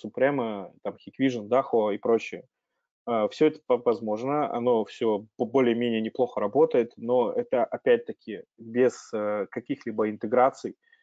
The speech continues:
без каких-то либо сложных систем, э, и это у-, м, очень узконаправленная история. То есть если покупать, там, допустим, э, там, терминалы распознавания лиц от Zetec,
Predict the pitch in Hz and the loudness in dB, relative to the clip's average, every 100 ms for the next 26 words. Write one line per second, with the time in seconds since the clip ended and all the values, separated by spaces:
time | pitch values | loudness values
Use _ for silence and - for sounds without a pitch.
0 | _ - 127 - 120 123 - 113 117 110 | _ -4 -4 -4 -6 -6 -4 -4 -4 -4
1 | - 120 110 104 - 110 - 139 139 131 | 0 2 2 -4 -12 -16 -4 -2 -2 -6
2 | - 110 104 101 123 120 135 123 117 107 | -8 -6 -6 -8 -8 -4 -2 -2 0 0
3 | 104 95 - _ _ 110 101 - _ 135 | 0 -4 -14 _ _ -18 -18 -20 _ -6
4 | - 127 123 - 120 110 120 - 120 110 | -4 -6 -6 -6 -6 -4 -2 2 2 0
5 | 101 101 - - 104 - - _ _ _ | -4 -10 -8 -4 -4 -4 -10 _ _ _
6 | _ 107 - 120 123 113 110 101 117 - | _ -6 -2 -2 0 0 -2 -2 -2 -2
7 | 127 123 - - 107 110 110 117 - - | 0 0 0 -4 -6 -4 -4 -6 -8 -12
8 | 104 104 101 101 101 98 - 104 98 _ | -10 -8 -8 -6 -4 -4 -4 -6 -8 _
9 | _ _ _ _ _ 117 117 123 117 110 | _ _ _ _ _ -2 -2 -2 0 -2
10 | 110 113 110 110 110 107 107 104 - 104 | -2 -4 -4 -4 -4 -2 -2 -4 -4 -2
11 | 101 104 107 113 - 120 - 156 143 | -2 -2 0 0 0 -2 0 -2 -2